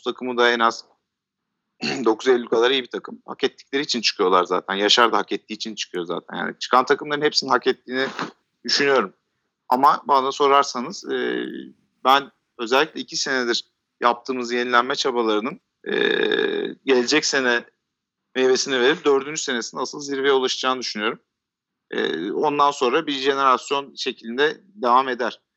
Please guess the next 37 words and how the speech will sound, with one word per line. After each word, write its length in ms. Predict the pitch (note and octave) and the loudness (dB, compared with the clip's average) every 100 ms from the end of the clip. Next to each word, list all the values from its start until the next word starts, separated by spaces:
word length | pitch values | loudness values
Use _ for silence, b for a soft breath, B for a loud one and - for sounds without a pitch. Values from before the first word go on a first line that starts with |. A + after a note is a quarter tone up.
| _ - | _ -10
Yani 140 | A2 A2 | -8 -4
şu 120 | B2 | -2
an 100 | A#2+ | -2
iki 160 | A2+ - | -4 -6
senedir, 560 | C3 C3 C3 - - | -6 -8 -12 -14 -18
iki 180 | _ C3 | _ -10
seneden 420 | - C3 B2 C3 | -2 -2 0 -2
otuz 280 | B2+ B2+ - | -2 -8 -4
tane 240 | C3+ B2 B2 | 0 2 0
oyuncu 300 | B2 B2 B2 | -4 -6 -2
kalması 480 | A#2+ G#2+ G2+ - | -2 0 -6 -10
bizim 220 | D#3 B2+ A#2 | -8 -6 -4
için 280 | - - _ _ _ _ _ - | -6 -10 _ _ _ _ _ -12
çok 120 | C3+ | -10
ciddi 260 | - - C#3 | -10 -6 0
ve 80 | D#3 | 0
güzel 300 | C#3 C#3+ C#3 | 4 2 4
bir 60 | |
rakam. 340 | A2+ F#2+ E2+ - - | 2 0 -8 -12 -10
Onları 640 | C3 C3+ C#3 C#3 C#3 - _ _ _ - | -8 -2 2 2 2 -2 _ _ _ -10
eksiklerimiz 720 | C#3+ - - E3+ F3 F#3 D3 | -8 -8 -6 -2 -2 -2 0
var. 200 | C3 C3 - | 0 0 -2
Atletizm 520 | - C3 - F3+ F3+ | -2 -2 -10 -6 -6
açısından 380 | C#3 - B2 A2+ | -4 -4 -4 -4
et-, 160 | G#2 _ A#2 | -8 _ -10
eksiklerimiz 600 | A2 - - A2+ A2 G#2+ | -6 -6 -6 -8 -4 0
var 100 | G#2 | 2
özellikle. 680 | G2+ G#2+ G2 F2+ - A#2 A#2 _ | 2 0 -2 -6 -4 -4 -4 _
E, 140 | A2+ B2+ | -2 2
onu 200 | C3+ C#3+ | 2 0
kapatmak 520 | D3 C#3+ C#3 D3+ C#3+ | -2 0 -2 -6 -10
için 360 | - C#3 C#3 - | -10 -10 -10 -8
çok 260 | D3 C3 B2+ | -6 -4 -2
yoğun 260 | A#2 A2+ | -2 -2
bir 40 | G#2 | -4
çabamız 440 | G#2+ G2 F#2+ F#2 | -2 -2 -4 -8
var. 220 | G#3 - | -8 -8